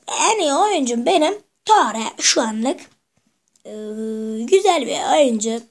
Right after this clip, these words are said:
Sevdim oyuncumu. Ee, neyse başlayalım. Aynen. Ee,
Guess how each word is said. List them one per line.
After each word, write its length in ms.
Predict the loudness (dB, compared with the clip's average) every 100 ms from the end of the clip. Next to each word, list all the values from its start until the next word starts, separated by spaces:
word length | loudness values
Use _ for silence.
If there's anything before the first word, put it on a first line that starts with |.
| -20
Sevdim 540 | -6 -2 -2 -2 -4
oyuncumu. 520 | -2 -4 -4 -6 -6 -14 _ _ _ _ _ _ _ _ _ _ _ -8
Ee, 280 | -4 -2 2
neyse 500 | 2 4 2 0 2
başlayalım. 760 | 4 4 0 0 0 -2 -6 -10 _ _ _ _ _ _ _ _ _
Aynen. 420 | -10 -6 -4 -6 -6
Ee, 960 | -6 -4 -2 -4 -4 -4 -4 -6 -6